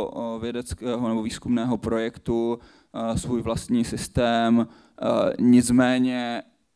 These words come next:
svou vlastní prací, eh, docházejí k obdobným výsledkům a využití obdobných, eh, modelů, eh, na jakých jsou postaveny i ty předchozí nástroje.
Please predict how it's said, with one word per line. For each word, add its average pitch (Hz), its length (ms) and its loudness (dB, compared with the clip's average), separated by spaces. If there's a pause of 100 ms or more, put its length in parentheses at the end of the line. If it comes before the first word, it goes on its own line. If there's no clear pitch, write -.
(140)
svou 147 260 4
vlastní 123 420 2
prací, 127 840 -2
eh, 113 520 -2
docházejí 123 600 2
k - 120 -16
obdobným 123 540 0
výsledkům 123 720 -2
a 113 60 0
využití 120 520 -2
obdobných, 123 960 0
eh, 113 260 -8
modelů, 117 640 6
eh, 110 680 -4
na 113 180 0
jakých 117 280 -8
jsou 117 160 -2
postaveny 117 600 -4
i - 120 -8
ty 120 120 -6
předchozí 113 600 -2
nástroje. 123 880 0